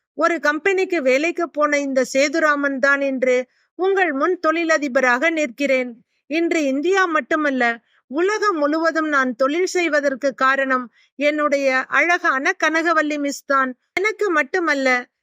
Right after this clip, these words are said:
என்னை போல ஏகப்பட்ட மாணவர்கள் மனதில் வாழ்க்கையில் எழுதப்பட்டிருக்கும் பெயர் கனகவல்லி மிஸ் என்று சொன்னவர் கனகவல்லியின் காலில் விழுந்து வணங்கினான். குனிந்து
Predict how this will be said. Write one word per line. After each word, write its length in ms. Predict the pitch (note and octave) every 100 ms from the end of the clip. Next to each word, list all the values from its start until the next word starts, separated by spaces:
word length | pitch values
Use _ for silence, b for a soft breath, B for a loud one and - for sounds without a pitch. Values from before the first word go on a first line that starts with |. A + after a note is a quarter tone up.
| _
என்னை 400 | C#4 F4+ G#4 G#4+
போல 480 | G4+ D#4+ D#4 C#4+ C4
ஏகப்பட்ட 720 | C#4 F4 G#4 G#4+ A4 D#4 D#4
மாணவர்கள் 680 | C#4 C4 D4 F4 F4 E4+ D4
மனதில் 580 | B3 B3+ D4 D4 C#4 B3+ _ _
வாழ்க்கையில் 720 | B3+ D4+ F#4 F#4+ F#4 D#4+ D4 B3+
எழுதப்பட்டிருக்கும் 880 | B3+ E4+ F#4+ F#4 F4 D#4 D4 C4+ C4+
பெயர் 320 | C4+ C4+ E4+
கனகவல்லி 640 | F4 F4 F4 E4+ D#4 D4
மிஸ் 420 | C#4+ C#4 C4 - - _ _ -
என்று 360 | D#4+ E4 D#4
சொன்னவர் 640 | C#4+ C#4 D4+ E4 D#4 C#4 A#3+ _ _ _ -
கனகவல்லியின் 720 | F#4 G4+ F#4+ F4+ E4 D#4 D4
காலில் 460 | C4+ C#4+ D#4+ F4 D#4+
விழுந்து 360 | C#4 C4 C4+ F#4
வணங்கினான். 760 | F4+ E4 D#4 D4 C#4 B3+ B3+ _ _ _ _ -
குனிந்து 440 | F#4+ G4+ G#4 G#4+